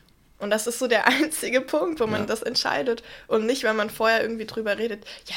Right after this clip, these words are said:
Speaker 1: kennst du eigentlich den? Der ist auch schwul", so.
Speaker 2: Ja, ey, weißt du
Speaker 1: "Bist
Speaker 2: schon,
Speaker 1: du nicht
Speaker 2: dass
Speaker 1: auch schwul?
Speaker 2: ist der
Speaker 1: Ah, ihr
Speaker 2: schwul?
Speaker 1: könntet
Speaker 2: Ah.
Speaker 1: doch", ja, genau,
Speaker 2: Ihr
Speaker 1: weißt,
Speaker 2: wer-
Speaker 1: weißt du eigentlich so?
Speaker 2: Ja, ja. Ihr seid doch beide schwul, ihr wärt so ein gutes Paar.
Speaker 1: Ja, total.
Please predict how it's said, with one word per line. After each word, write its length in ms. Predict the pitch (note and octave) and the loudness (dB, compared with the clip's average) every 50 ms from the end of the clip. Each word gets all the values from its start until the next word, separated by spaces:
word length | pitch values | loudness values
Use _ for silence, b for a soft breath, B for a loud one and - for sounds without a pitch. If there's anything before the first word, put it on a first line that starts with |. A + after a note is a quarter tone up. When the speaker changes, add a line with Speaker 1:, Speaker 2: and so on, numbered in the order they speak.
| G3+ - | -10 -8
Speaker 1:
kennst 340 | - A#3 G#3+ A3 - - | -6 -6 -6 -6 -4 -4
du 80 | B3 G3 | -2 0
eigentlich 420 | A#2 G3+ G#3+ A#3 A3+ A3+ - - | 0 -2 -2 -4 -6 -8 -10 -10
den? 260 | - G#3 G3+ A3+ B3 A3+ | -8 -4 -4 -4 -4 -4
Der 120 | F#3 - | -6 -8
ist 160 | - - - | -10 -10 -10
auch 200 | - G#3 - - | -10 -10 -10 -10
schwul", 520 | - - - - - - - - - - - | -10 -10 -10 -10 -10 -10 -10 -10 -12 -14 -14
so. 120 | - - - - | -14 -16 -12 -10
Speaker 2:
Ja, 140 | G2 F2+ | -10 -10
ey, 400 | - - - - - - - - | -10 -10 -12 -12 -12 -12 -12 -12
weißt 140 | - - - A3 | -10 -6 -4 -4
du 40 | |
Speaker 1:
"Bist 80 | A3 - | -2 2
Speaker 2:
schon, 120 | - B3+ A#3 | 2 2 2
Speaker 1:
du 40 | G#3+ | 2
nicht 200 | - - - - | 0 0 2 2
Speaker 2:
dass 60 | - | 2
Speaker 1:
auch 140 | - C#4 D#4 | 2 2 0
schwul? 340 | - - D4 C4+ C#4+ C#4+ D#4 | -2 -4 -4 -4 -2 -2 -2
Speaker 2:
ist 180 | E4 F4+ F#4+ | -2 -4 -4
der 60 | - - | -6 -8
Speaker 1:
Ah, 200 | - - - - G#3+ | -8 -6 -4 -2 0
ihr 100 | A3+ A#3+ | 0 0
Speaker 2:
schwul? 80 | - - | 0 0
Speaker 1:
könntet 400 | - C4+ A#3+ A#3 C4 C4 - G#3 | 0 0 0 0 0 -2 -4 -4
Speaker 2:
Ah. 100 | G#3+ - - - - | -6 -8 -8 -8 -4
Speaker 1:
doch", 80 | A3 | 2
ja, 160 | A3 G#3+ B3 C#4 | 8 8 10 10
genau, 220 | C#4 C#4+ C4 G#3 | 8 6 2 2
Speaker 2:
Ihr 80 | A3+ A3+ | 2 0
Speaker 1:
weißt, 180 | A#3 B3+ - | 0 0 0
Speaker 2:
wer- 200 | B3 A#3+ - - | -2 -4 -4 -6
Speaker 1:
weißt 200 | A3 G#3 - - | -8 -8 -8 -6
du 40 | - | -8
eigentlich 340 | - C4 C4+ C#4 C4+ - - | -8 -8 -8 -12 -14 -16 -14
so? 160 | - B3+ C4+ C#4 C4+ B3+ - - - - | -14 -12 -12 -12 -14 -16 -16 -14 -8 -4
Speaker 2:
Ja, 180 | - - G2+ G#2+ | -2 0 0 0
ja. 140 | G#2+ F#2+ - - - - B B B B B B B - | 0 -2 -4 -6 -10 -16 B B B B B B B 4
Ihr 120 | - B2 B2+ | 4 6 6
seid 220 | - C#3 A#2 - | 4 2 0 0
doch 100 | A#2 G#2+ - | -2 -4 -4
beide 220 | - G2+ G#2+ A#2+ A#2 | -6 -4 -2 -2 -2
schwul, 300 | - - - B2+ C3+ G#2 | -2 0 4 4 4 4
ihr 100 | E2+ F2+ | 4 4
wärt 200 | F2+ F2+ F2 F2+ | 2 2 2 2
so 80 | G#2 | 2
ein 80 | G2+ G#2 | 2 4
gutes 320 | A2 A#2+ A2+ - A#2 G#2+ | 6 4 4 4 0 -2
Paar. 400 | - A2+ - A2+ A2 - G#2 G2+ | -2 -2 0 2 2 4 4 4
Speaker 1:
Ja, 580 | - C#4+ C4+ A#3 G#3 G3+ - - - - - D#4+ | 8 8 8 8 8 8 6 6 6 6 6 6
total. 600 | - D4 C4+ D#4 D4 C#4 B3 A#3 A#3+ A3+ - | 6 4 2 2 4 6 6 6 6 6 4